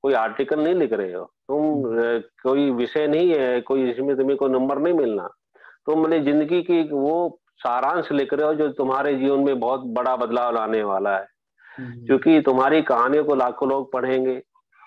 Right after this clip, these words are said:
Speaker 2: हम्म।
Speaker 1: आपके आजू बाजू जितने भी मिलने वाले लोग पढ़ेंगे और आपका जो दृष्टिकोण बनेगा,
Speaker 2: हम्म।
Speaker 1: आज से पहले कहानी लिखने से पहले तक, जानने तक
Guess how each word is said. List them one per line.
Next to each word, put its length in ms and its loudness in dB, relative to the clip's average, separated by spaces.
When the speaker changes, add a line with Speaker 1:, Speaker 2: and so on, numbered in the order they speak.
Speaker 2:
हम्म। 180 -10
Speaker 1:
आपके 520 2
आजू 400 0
बाजू 300 -2
जितने 340 -2
भी 120 0
मिलने 260 0
वाले 260 0
लोग 260 -2
पढ़ेंगे 360 0
और 220 0
आपका 420 -2
जो 180 -2
दृष्टिकोण 680 -2
बनेगा, 500 0
Speaker 2:
हम्म। 320 -12
Speaker 1:
आज 200 0
से 160 0
पहले 380 0
कहानी 360 -2
लिखने 360 0
से 100 -4
पहले 280 -2
तक, 120 -4
जानने 400 -2
तक 180 -6